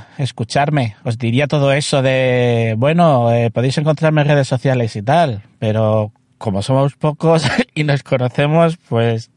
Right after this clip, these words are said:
ya está, ya sabéis dónde estoy. Cualquier cosa me,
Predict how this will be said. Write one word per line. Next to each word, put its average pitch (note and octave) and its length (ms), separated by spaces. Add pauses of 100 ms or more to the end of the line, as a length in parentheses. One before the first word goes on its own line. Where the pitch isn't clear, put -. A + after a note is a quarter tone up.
ya A#2 140
está, G#2 260
ya A2+ 80
sabéis A#2 260
dónde A2 220
estoy. G2+ 280
Cualquier A#2 400
cosa C3 320
me, A#2 400